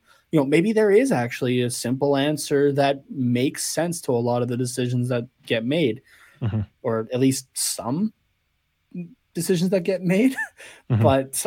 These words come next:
Speaker 1: um, just because you have no transparency whatsoever, though, that's where you get everybody being the skeptic, and,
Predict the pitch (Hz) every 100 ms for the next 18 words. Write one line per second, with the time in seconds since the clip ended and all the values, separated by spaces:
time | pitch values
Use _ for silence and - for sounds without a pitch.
0 | - 135 135 127 120 113 113 - _ _
1 | _ _ _ _ _ _ _ _ _ 131
2 | 143 135 - 143 156 143 156 139 120 131
3 | 135 131 123 123 113 117 110 - 107 127
4 | 131 117 107 113 120 123 120 110 110 117
5 | 117 113 117 110 107 - 123 123 - 104
6 | - 120 107